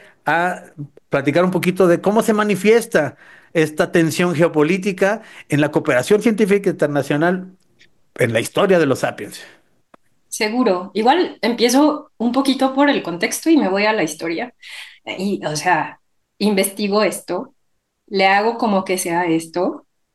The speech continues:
Speaker 2: pero es un tema súper interesante. Eh, platicábamos los tres, ¿no? Que, que qué pasa con la ciencia cuando vemos a nuestro alrededor procesos como la invasión rusa de Ucrania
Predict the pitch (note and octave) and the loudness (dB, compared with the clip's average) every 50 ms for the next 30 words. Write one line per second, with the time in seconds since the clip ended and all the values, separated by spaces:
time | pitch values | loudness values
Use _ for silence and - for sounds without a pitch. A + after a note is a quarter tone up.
0 | _ _ G3 F#3+ F3+ F3 E3+ E3 E3 E3+ E3+ E3+ G3 G3 - _ A3 A#3+ - D4 | _ _ 0 0 2 2 2 2 2 2 0 0 -4 -6 -4 _ 0 2 4 4
1 | C4+ B3 A3+ G#3 G#3 G#3+ B3 A#3 A#3 G#3+ G3+ G3 G3 G3+ G3 F#3+ G3 E3+ D#3+ D#3+ | 4 4 2 2 2 0 0 -2 -4 -2 0 0 0 0 -2 -4 -4 -4 -2 -2
2 | E3+ E3+ G3+ F#3+ F#3+ F#3 F#3 F3+ F#3 F3+ - - _ _ _ _ _ _ _ _ | -2 0 0 0 -2 -2 -2 -4 -4 -6 -10 -18 _ _ _ _ _ _ _ _
3 | _ _ _ - G#3 G#3 G3+ G3 G3 G3 F#3+ F#3+ F#3+ G#3+ G#3 G#3 A3+ G3+ - A3 | _ _ _ 0 2 2 4 4 4 2 2 0 0 -2 -2 -2 -4 -2 0 2
4 | A3 A3+ B3 C#4 C#4+ C#4 C4 C4 - G3+ G3 - - A3 A3+ A#3 G3+ G3+ G#3 G#3+ | 2 4 4 4 4 4 4 2 -2 -4 -4 -2 0 0 0 0 0 0 -2 -2
5 | C4 - - - - G#3+ G#3 G3 F#3+ F#3 F3 - _ _ _ - G#3+ G3+ G3+ A3+ | -2 -4 -6 -4 -2 0 2 2 2 0 -2 -6 _ _ _ -6 -4 -2 0 -2
6 | A#3 - C#4 C4+ C#4 C#4 C#4 C#4+ C#4+ C#4+ C4+ B3 G#3 - - A3+ A#3 A#3 A3+ A#3+ | 2 2 2 2 2 0 2 2 2 4 4 2 0 0 0 0 0 2 0 0
7 | A#3 A#3 B3 B3+ B3+ C#4 - A3 G#3+ G#3 G3+ G3+ F#3 F#3 F#3 F#3 F3+ F3+ F3+ F3+ | 2 2 2 2 0 -2 -2 0 0 2 2 0 0 0 0 0 0 0 0 -2
8 | F3 E3 - - _ _ _ _ _ _ _ - F#3 G3+ G3+ G#3 G#3+ G#3+ B3 B3 | -2 -4 -6 -8 _ _ _ _ _ _ _ -4 -2 0 0 0 0 0 0 0
9 | A#3+ A3 G#3 - F#3 F#3+ F#3+ F#3 F#3+ F#3+ F#3 F#3 F3+ F3+ F3+ F3+ G3+ G#3 G3+ G#3+ | -2 -2 -4 -2 0 0 0 2 0 0 2 2 2 0 0 0 -2 -2 -2 -2
10 | G#3 G#3 G#3+ G3+ G3+ - G#3+ G#3+ G#3 G3 F3+ F3+ E3+ F3 F3 F3 F3 F3+ F3 F3 | -2 -2 -4 -4 -4 -4 -2 -2 0 2 2 4 4 4 4 2 0 0 0 -2
11 | F3 - G3+ G3 F#3 F#3+ G3 G3 G3 G3+ G3+ F#3+ G3 G3+ G3 G3+ F#3+ F3 F3+ F3 | -2 0 -2 0 0 0 0 0 0 0 0 0 0 0 2 0 0 0 0 0
12 | E3+ E3+ F3 G3+ G3+ F#3+ F3 E3 | 2 2 2 0 -2 -4 -4 -6